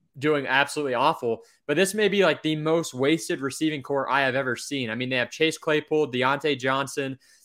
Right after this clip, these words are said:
They've got George Pickens out of Georgia, who was a second-round pick, and they got Anthony Miller that used to play for the Bears, and he was good. He just never had a quarterback in, in Chicago either. So they've also got Pat Freiermuth. I mean,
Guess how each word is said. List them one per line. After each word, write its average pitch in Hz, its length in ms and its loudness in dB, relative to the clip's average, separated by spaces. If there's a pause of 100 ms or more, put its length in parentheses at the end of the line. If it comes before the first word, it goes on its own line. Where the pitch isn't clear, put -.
They've 135 160 -2
got 135 380 2
George 151 340 0
Pickens 160 380 0
out 139 120 2
of 127 100 0
Georgia, 147 420 2
who 139 80 2
was 123 120 -2
a 113 40 -10
second-round 139 480 -2
pick, 156 180 0
and 135 80 -4
they 127 80 0
got 131 200 4
Anthony 143 320 -2
Miller 139 300 2
that 123 100 -2
used 127 140 -4
to - 40 -20
play 143 140 2
for 135 120 -6
the 120 100 -2
Bears, 131 480 2 (340)
and 151 100 -6
he 175 120 2
was 202 180 4
good. 151 160 6
He 160 60 2
just 156 180 -4
never 156 160 2
had 151 100 4
a 147 40 -6
quarterback 156 440 0
in, 135 280 -2
in 143 80 -4
Chicago 147 520 0
either. 151 280 2
So 123 340 -2 (640)
they've 147 180 6
also 165 220 4
got 156 200 2
Pat 160 260 4 (160)
Freiermuth. 180 500 -2 (100)
I 151 60 -2
mean, 147 340 -8